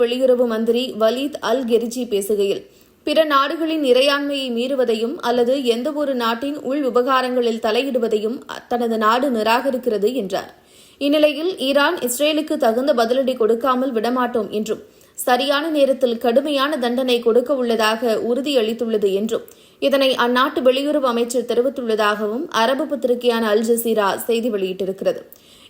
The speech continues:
என்றாலும் அமெரிக்கா மற்றும் பிற மேற்கத்திய நாடுகள் தீவிரத்தை குறைக்க அழைப்பு விடுத்துள்ளன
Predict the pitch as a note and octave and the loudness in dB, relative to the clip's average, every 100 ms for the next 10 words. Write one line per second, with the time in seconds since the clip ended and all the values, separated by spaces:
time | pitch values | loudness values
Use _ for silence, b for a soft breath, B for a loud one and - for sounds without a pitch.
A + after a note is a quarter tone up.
0 | - B3+ C4 C#4+ C4+ D4+ - A#3 C4+ D4 | 2 2 4 2 2 -2 0 2 4 2
1 | D4 D4 D#4 C#4+ C4 B3 A#3+ B3 B3 D4+ | 2 0 0 -2 0 2 4 2 0 -4
2 | D4+ B3+ A3+ A#3 A#3 A3+ B3+ C#4+ D4+ D4 | 0 2 2 2 0 0 -2 -4 -2 -2
3 | A#3 A3+ A3+ G#3+ G#3+ A#3 G#3+ G#3+ B3+ C4+ | 0 0 0 -2 0 2 2 2 2 0
4 | A3+ G3+ G#3+ G#3 G3 | -2 -2 -2 -2 -2